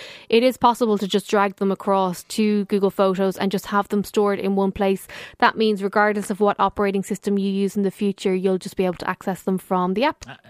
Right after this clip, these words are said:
Speaker 2: and a final question, when you have photos that you've taken a long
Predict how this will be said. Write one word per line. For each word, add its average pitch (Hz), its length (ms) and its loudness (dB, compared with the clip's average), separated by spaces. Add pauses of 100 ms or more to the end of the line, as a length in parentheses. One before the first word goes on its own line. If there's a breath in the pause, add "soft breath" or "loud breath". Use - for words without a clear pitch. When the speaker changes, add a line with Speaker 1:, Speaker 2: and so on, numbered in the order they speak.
(640)
Speaker 2:
and 117 120 -4
a - 20 -6
final 151 240 -4
question, 127 400 -6
when 156 240 -6
you 127 320 -4
have 104 400 -10
photos 107 480 -6
that 101 160 -6
you've 104 140 -10
taken 104 260 -6
a 101 40 -6
long 101 340 -6